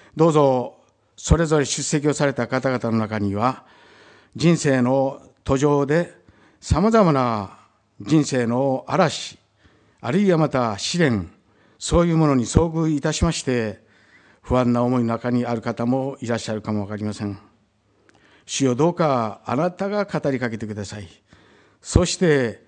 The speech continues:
主が与えてくださる特別性の平安を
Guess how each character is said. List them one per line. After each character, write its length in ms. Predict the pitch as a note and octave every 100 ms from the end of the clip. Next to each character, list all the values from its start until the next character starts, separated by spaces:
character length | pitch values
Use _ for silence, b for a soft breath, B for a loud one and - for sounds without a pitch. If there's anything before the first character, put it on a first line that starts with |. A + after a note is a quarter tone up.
| b b b
主 260 | - -
が 280 | F#3 E3+ C#3+
与 220 | C3 D#3+
え 60 | D#3+
て 120 | D#3
く 80 | D#3
だ 80 | D#3
さ 120 | D#3+
る 100 | C#3+
特 360 | - D#3 - A#3
別 200 | A3 -
性 260 | - G3
の 120 | F#3+
平 260 | D#3 D3+ C#3
安 160 | B2 A2+
を 200 | G#2+